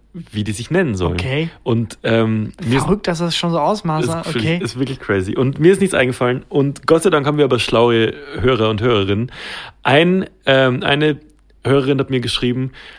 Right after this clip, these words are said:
Speaker 1: ob die sich nicht Rüdis nennen können.
Speaker 2: Oh, das finde ich nicht schlecht.
Speaker 1: Das finde ich auch ganz gut.
Speaker 2: Äh, an,
Speaker 1: In
Speaker 2: an Ged-, in Gedenken an, an den durch einen t-,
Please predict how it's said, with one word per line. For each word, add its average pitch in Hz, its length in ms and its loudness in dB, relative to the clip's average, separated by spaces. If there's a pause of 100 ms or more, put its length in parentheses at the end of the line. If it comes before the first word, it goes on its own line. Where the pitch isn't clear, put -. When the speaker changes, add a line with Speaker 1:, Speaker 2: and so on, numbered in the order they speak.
(260)
Speaker 1:
ob 123 200 0
die 139 80 -2
sich 127 180 -4
nicht 131 180 -6 (120)
Rüdis 127 460 -2
nennen 87 260 -4
können. 90 300 -6 (500)
Speaker 2:
Oh, 233 960 4 (260)
das 202 300 -4
finde 196 200 -2
ich 175 40 -2
nicht 180 140 -4
schlecht. 170 480 -4
Speaker 1:
Das 110 100 -2
finde 131 140 0
ich 123 60 4
auch 123 100 2
ganz 107 180 -6
gut. 92 240 -6 (180)
Speaker 2:
Äh, 165 120 -4
an, 170 140 0
Speaker 1:
In 127 100 4
Speaker 2:
an 180 180 2
Ged-, 170 200 2
in 185 240 2
Gedenken 190 440 2
an, 180 380 0
an 170 140 0
den 170 360 0
durch 165 200 -4
einen 165 220 -2
t-, - 220 -14